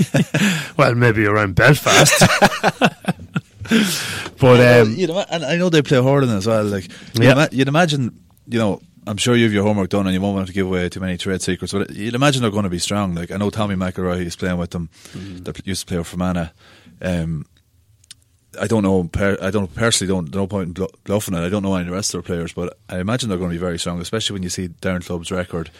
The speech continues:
Speaker 2: in it. And like, Down Clubs in general seem to, Down Club football seems to be strong, even though the county teams seem to be going through a, a lean period.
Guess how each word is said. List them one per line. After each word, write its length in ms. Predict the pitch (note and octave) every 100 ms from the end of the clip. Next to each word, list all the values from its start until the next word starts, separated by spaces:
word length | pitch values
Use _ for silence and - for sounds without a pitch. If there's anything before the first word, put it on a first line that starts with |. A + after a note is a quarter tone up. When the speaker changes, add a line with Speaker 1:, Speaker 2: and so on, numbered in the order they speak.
| - - -
Speaker 2:
in 140 | - G2+
it. 140 | D#2+ -
And 240 | F#2 E2+ - - - - - - _ -
like, 180 | F2+ -
Down 240 | A2 A#2
Clubs 340 | A2 G#2 F2+
in 100 | -
general 360 | F2 F#2 A2 F#2
seem 220 | - F#2
to, 200 | F2 F2 - _
Down 320 | - A#2+ A#2+ A2+
Club 200 | G#2+ F#2+
football 240 | G2 F2+
seems 220 | F2+ E2+
to 60 | -
be 60 |
strong, 380 | D#2 - G2 F2+
even 160 | F#2 A2+
though 80 | G#2
the 80 |
county 380 | F#2 G2+ F2+ F#2
teams 480 | E2+ F#2 F2 E2+ - -
seem 160 | F2+
to 80 | E2+
be 80 | F2
going 180 | F2+ F2
through 280 | F2+ E2+ E2+ - - - - _ -
a, 60 | E2+
a 20 |
lean 240 | F#2 F#2
period. 520 | F2 F2+ F2 E2+ D#2